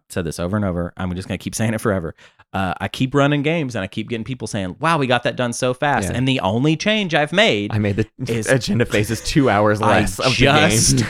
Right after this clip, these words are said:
Speaker 2: game. <laughs>
Speaker 1: remind pe-, I'm
Speaker 2: Yeah.
Speaker 1: not even forcing you to do
Speaker 2: Yeah.
Speaker 1: it fast. I'm just, I say out loud
Speaker 2: Yep.
Speaker 1: where we are at in the
Speaker 2: Yep.
Speaker 1: agenda phase.
Speaker 2: For sure.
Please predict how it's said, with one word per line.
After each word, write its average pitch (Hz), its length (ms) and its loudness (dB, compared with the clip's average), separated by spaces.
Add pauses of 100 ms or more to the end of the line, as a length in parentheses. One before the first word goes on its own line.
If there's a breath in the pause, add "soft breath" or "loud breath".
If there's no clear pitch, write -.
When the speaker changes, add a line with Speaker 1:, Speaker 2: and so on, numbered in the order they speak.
(100)
Speaker 2:
game. 160 80 -2
<laughs> - 20 -4
Speaker 1:
remind 131 840 4
pe-, 127 160 0
I'm - 80 2
Speaker 2:
Yeah. - 60 2
Speaker 1:
not 302 180 4
even 196 320 0 (140)
forcing 226 500 0
you 185 80 0
to 165 100 2
do - 140 2
Speaker 2:
Yeah. 160 60 2
Speaker 1:
it - 100 -8
fast. 92 560 0
I'm 110 160 -2
just, 120 420 -2
I 110 80 0
say 110 440 0 (100)
out 123 300 2
loud 101 260 2
Speaker 2:
Yep. 85 220 -2 (320)
Speaker 1:
where 110 360 2
we 135 200 2
are 135 160 4
at 107 260 2
in 107 80 -2
the 104 140 0
Speaker 2:
Yep. 104 40 2
Speaker 1:
agenda 98 380 -4
phase. 87 540 -8
Speaker 2:
For - 80 -14
sure. 92 160 -14